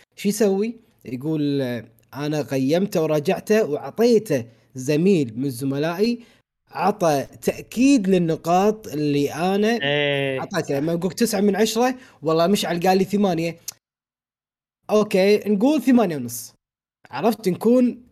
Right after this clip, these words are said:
Speaker 2: إيه.
Speaker 1: بالنص يعني. عرفت؟ شوية يعني أنا رأيي ومشعل يأكد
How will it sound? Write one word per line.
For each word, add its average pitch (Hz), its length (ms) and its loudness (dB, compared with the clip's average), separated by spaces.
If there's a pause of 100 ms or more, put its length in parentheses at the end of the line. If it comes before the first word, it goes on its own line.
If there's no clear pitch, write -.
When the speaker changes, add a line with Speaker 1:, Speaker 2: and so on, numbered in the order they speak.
(120)
Speaker 2:
إيه. 175 360 -8
Speaker 1:
بالنص 214 460 0
يعني. 117 200 -8
عرفت؟ 151 340 -6
شوية 180 400 2
يعني 143 380 -2
أنا 208 400 0
رأيي 240 520 0
ومشعل 170 720 -2
يأكد 190 720 -4